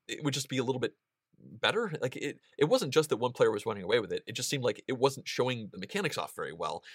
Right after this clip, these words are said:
Um, I kept, like, the optimal move kept being not something that was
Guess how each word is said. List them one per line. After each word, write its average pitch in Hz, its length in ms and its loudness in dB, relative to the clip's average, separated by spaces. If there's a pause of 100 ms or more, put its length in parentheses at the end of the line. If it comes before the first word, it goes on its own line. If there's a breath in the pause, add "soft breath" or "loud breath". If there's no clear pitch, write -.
(160 loud breath)
Um, 92 320 0
I - 40 -10
kept, - 300 2 (380)
like, 113 140 0
the 123 100 -4
optimal 123 420 -2
move 131 220 -4
kept - 160 -4
being 113 180 -2
not 117 180 -4
something 113 300 -2
that 104 160 -2
was 98 260 -8